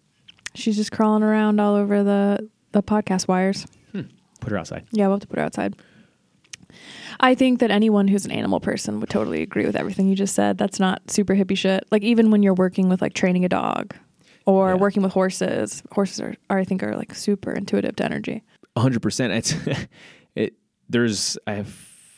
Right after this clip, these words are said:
Speaker 2: had a buddy tell me a story about some horses and how he had to, like, learn how to break them. And they did the opposite of what people talk about breaking them.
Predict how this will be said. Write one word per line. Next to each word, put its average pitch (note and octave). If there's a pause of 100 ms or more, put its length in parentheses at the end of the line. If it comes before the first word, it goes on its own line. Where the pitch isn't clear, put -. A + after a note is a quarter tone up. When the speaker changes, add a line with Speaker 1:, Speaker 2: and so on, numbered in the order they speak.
(140)
Speaker 2:
had -
a -
buddy F2+
tell F2+
me F2
a E2
story E2+
about D#2+
some E2
horses E2+
and D#2
how -
he F#2
had F2
to, F2
like, E2+
learn F2
how E2+
to E2
break E2
them. E2 (600)
And F#2+ (460)
they G2
did F#2+
the G2
opposite G2+
of F#2
what F#2
people F#2
talk -
about F2
breaking -
them. -